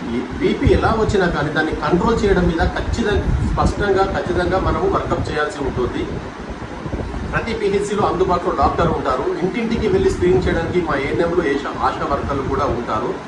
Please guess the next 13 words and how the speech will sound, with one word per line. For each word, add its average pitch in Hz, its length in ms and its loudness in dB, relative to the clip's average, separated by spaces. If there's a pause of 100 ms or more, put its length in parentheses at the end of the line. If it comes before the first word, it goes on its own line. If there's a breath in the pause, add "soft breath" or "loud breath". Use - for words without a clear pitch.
(320)
కనుక 170 220 0
మన 147 460 0
మంచిర్యాల 202 380 2
ప్రజానీకానికి 175 960 0 (600)
రిక్వెస్ట్ - 400 0
చేస్తున్నది 175 380 2
ఏంటిదనంటే, 143 720 0
అందుబాటులో 196 480 2
ఉన్న 170 240 2 (240)
ప్రతి, 196 320 0 (540)
అందుబాటులో 185 500 4
ఉన్న 170 220 0
మన 143 480 0